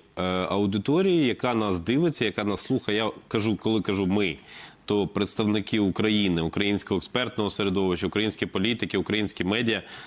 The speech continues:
вони мають прямо говорити, що те, що відбувається в Росії, це фарс, фуфло і всі інші слова на літеру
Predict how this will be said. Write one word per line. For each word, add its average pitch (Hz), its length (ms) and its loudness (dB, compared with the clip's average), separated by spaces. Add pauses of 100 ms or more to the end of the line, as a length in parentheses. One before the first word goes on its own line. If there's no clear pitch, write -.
(140)
вони 170 180 2
мають 185 360 0
прямо 160 260 0
говорити, 120 540 -2
що - 280 -2 (360)
те, 170 160 0
що - 180 0
відбувається 120 720 0
в 95 60 -2
Росії, 226 420 0
це - 180 -2
фарс, 170 520 0 (360)
фуфло 170 720 0 (500)
і 123 480 4
всі 156 240 2
інші 139 260 0
слова 135 320 0
на 131 120 4
літеру 120 400 2